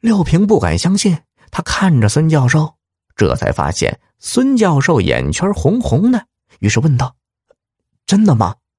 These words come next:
孙教授苦笑了一下，点了点头。“廖平啊，你能这样说，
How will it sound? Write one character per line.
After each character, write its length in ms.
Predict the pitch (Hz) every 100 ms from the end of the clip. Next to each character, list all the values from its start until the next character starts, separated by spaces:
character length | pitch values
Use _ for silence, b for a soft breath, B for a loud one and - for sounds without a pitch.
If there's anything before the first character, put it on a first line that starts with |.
| _ _ _ _ _ _ _ _ _ _ -
孙 400 | - 98 90 90
教 280 | 82 64
授 220 | - 69 62
苦 340 | - - 60
笑 300 | - 107 76
了 100 | 57
一 40 |
下， 280 | - 50 - b _
点 180 | 80 64
了 100 | 85
点 220 | 50 58
头。 400 | - - 92 - _ _ _ _ _ _ _ _ _ _ _ _ _ _
“廖 160 | - 113
平 200 | - 55
啊， 500 | 58 - - - _ _ _ _ _ _ _ _
你 160 | 104
能 180 | 95 107
这 140 | 120 98
样 200 | 73 76
说， 560 | - 95 95 123 -